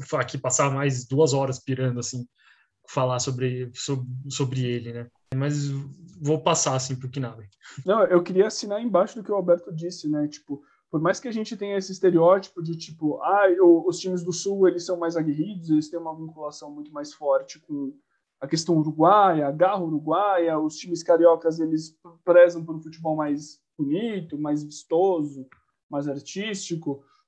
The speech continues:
Speaker 2: Nós, paulistas, a gente prega, preza por um futebol mais eficiente, por conta da nossa industrialização, um futebol mais, é, industrial, e et cetera, et cetera.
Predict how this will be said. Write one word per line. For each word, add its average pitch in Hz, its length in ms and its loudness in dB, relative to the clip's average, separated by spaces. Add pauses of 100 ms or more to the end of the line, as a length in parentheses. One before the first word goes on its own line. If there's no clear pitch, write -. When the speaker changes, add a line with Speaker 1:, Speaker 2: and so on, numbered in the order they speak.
(140)
Speaker 2:
Nós, 185 380 4
paulistas, 170 540 -2
a 156 80 0
gente 156 260 -6
prega, 160 380 -2
preza 160 420 -4
por 160 140 -6
um 156 60 -6
futebol 156 400 -4
mais 156 200 -2
eficiente, 185 840 -8
por 156 220 -14
conta 147 480 -8 (200)
da 156 160 4
nossa 156 240 0
industrialização, 160 1120 0
um 165 80 -4
futebol 165 440 -2
mais, 143 500 -6
é, 143 220 -6
industrial, 160 1040 0
e 143 80 -4
et 143 140 -8
cetera, 160 380 -10
et - 120 -20
cetera. 175 760 2